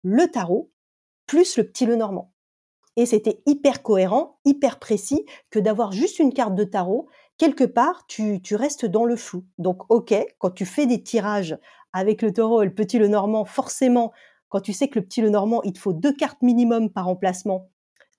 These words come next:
tu te retrouves <laughs> avec des tirages de douze à qua-, quinze, dix-huit cartes, mais c'est pas grave, c'est, ça se lit très vite au final. Voilà, donc c'est des gros tirages, mais tu peux répondre à toutes, toutes sortes de questions.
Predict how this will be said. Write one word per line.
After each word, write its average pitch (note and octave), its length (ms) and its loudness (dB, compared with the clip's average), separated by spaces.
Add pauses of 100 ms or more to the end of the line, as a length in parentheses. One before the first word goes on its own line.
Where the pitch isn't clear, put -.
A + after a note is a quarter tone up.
(120)
tu A#4+ 120 -2
te - 80 -14
retrouves D#4+ 400 4 (100)
<laughs> - 140 4
avec C#4+ 240 4
des C4 200 4
tirages G#3+ 500 0 (260)
de F#3+ 180 -2
douze C#4 300 4
à F#3+ 80 2
qua-, G3+ 560 -2 (240)
quinze, B3 460 0
dix-huit D#4+ 380 0
cartes, - 400 -2
mais A3 80 -4
c'est E4 140 -4
pas F4 140 -2
grave, E4+ 240 0
c'est, F#3+ 500 -2 (120)
ça G#3+ 180 -4
se - 140 -2
lit C4+ 240 4
très - 240 0
vite C4 240 0
au G#3+ 60 0
final. A#3+ 500 -2 (280)
Voilà, D#3 220 0
donc E3 180 -14
c'est - 200 -16
des E3 120 -12
gros G#3 300 0
tirages, A3 580 -2
mais F3 80 -6
tu - 140 -20
peux F#3 100 -6
répondre F#3 340 -4
à B2+ 60 -12 (100)
toutes, D4+ 200 -4 (180)
toutes - 160 -10
sortes G#3+ 240 0
de F#3+ 80 4
questions. F#3+ 500 -6